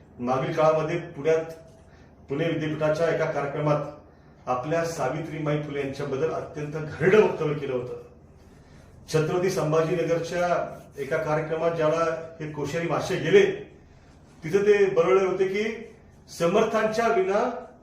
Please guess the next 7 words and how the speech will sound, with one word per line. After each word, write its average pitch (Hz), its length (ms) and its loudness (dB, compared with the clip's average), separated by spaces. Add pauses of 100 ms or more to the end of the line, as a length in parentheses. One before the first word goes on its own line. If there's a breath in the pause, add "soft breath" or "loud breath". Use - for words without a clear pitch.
(120)
कोण 285 220 6
शिवाजीला 190 440 0
विचारेल. 127 440 -6 (1040)
याचा 123 240 -2
अर्थ 147 160 -2
स्पष्ट 156 400 0
आहे 135 100 0